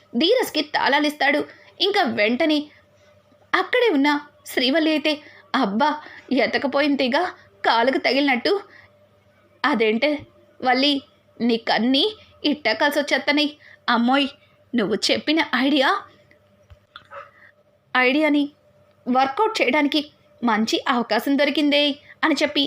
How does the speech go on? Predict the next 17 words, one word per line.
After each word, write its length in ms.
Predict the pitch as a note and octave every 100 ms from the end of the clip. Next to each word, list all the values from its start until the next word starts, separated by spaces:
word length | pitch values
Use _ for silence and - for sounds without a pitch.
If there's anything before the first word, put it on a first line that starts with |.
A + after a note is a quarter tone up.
| - - -
శ్రీవల్లి 460 | - F4 G#4+ G#4 B3+
తన 200 | - C#4
మనసులో 380 | A#3+ G#3 C#4+ D4+
అనుకుంటుంది. 420 | C#4+ C#4+ C4 C#4 - - -
ఇక 160 | - C#4
ధీరజ్ 480 | A#3 G3 G#3 D4+ D4+
అయితే 300 | D4 C#4+ - - - -
లోపలికి 460 | C4+ E4+ A#4 A4 F4+
వెళ్ళి 300 | C#4+ C#4+ C#4+ - _ _ _ _ _ -
బీరువా 360 | A3+ A#3+ C#4+
లాకర్ని 520 | D#4+ A3 G#3+ E4 D4+ D4
ఓపెన్ 300 | C#4+ D4+ D4
చేసి 180 | D4 D4 C#4+ - _
తనకి 340 | - C5 - E4 -
కావలసిన 420 | G3 C#4 D4+ E4
డబ్బులనైతే 560 | B3+ A#3 C#4 D#4 C4+ D4
తీసుకుంటుంది. 680 | D4 D4 D#4+ C4+ C#4 D4